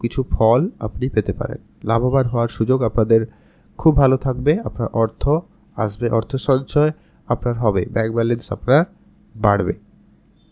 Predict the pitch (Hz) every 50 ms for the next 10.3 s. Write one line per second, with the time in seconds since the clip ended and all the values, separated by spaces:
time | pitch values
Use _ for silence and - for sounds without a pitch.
0 | _ _ _ - - _ _ _ _ _ _ _ _ _ _ _ _ 147 151 160
1 | - - 190 196 196 185 170 - - - 165 160 147 - 151 147 - 151 - -
2 | 147 151 135 117 117 123 - - 135 139 143 170 - - - 113 - 147 143 151
3 | 156 147 - - 147 147 143 147 147 147 156 - _ _ _ _ _ _ _ _
4 | _ _ _ _ _ - 95 92 - 135 143 147 - - 156 151 151 - - 151
5 | 143 131 123 127 135 - - 147 - - 139 131 135 139 139 - 151 143 127 120
6 | 127 127 - - 147 127 - - 127 127 127 - - - 117 113 123 123 - -
7 | 156 156 165 - - _ _ _ _ _ _ _ 131 117 123 120 127 123 - -
8 | - - 120 - - - - 151 147 147 143 151 143 - 147 139 - - 123 120
9 | 127 135 135 131 135 131 135 135 131 127 131 131 127 117 120 113 113 113 113 113
10 | - - - 143 147 151